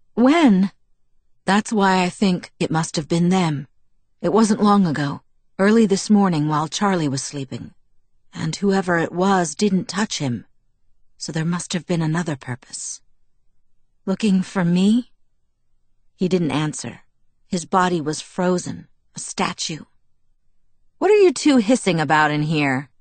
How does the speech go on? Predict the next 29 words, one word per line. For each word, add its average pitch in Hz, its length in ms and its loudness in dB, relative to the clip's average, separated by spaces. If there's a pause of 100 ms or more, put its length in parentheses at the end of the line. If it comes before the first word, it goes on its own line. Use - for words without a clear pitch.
(280)
Charlie 147 420 -2
asked 147 260 -4
suspiciously, 165 840 -8 (420)
rounding 160 380 0
the 151 220 -4
corner 160 280 0
with 151 140 -6
an 139 100 -4
empty 151 340 -6
popcorn 170 600 -2
bowl 160 300 -2
in 165 80 -2
his 165 140 -6
hands. 180 480 -6 (1000)
I 175 100 -12
felt 185 340 -2
green. 175 600 -2 (840)
A 233 80 0
vampire 208 720 2
had 190 180 -2
been 220 120 4
in 240 100 6
the 202 220 0
house 220 280 0
looking 214 380 2
for - 160 -4
me 170 180 0
while 180 200 -2
Charlie 220 420 0